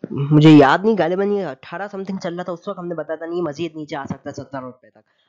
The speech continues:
आया लॉटे Chemical भी नीचे, ठीक है ना। तो बहरहाल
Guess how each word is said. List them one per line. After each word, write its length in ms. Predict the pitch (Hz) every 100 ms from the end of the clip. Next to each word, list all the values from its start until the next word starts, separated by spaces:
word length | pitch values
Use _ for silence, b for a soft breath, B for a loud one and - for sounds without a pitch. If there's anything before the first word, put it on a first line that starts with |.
| b
आया 280 | 123 180 220
लॉटे 280 | 190 156 165
Chemical 320 | 156 143 139
भी 100 | 135
नीचे, 420 | 127 123 123 - _ _ _ _ _ -
ठीक 160 | 190
है 60 | 233
ना। 140 | 160 _ _ _ -
तो 380 | 240 233 _ _
बहरहाल 440 | 180 208 247 240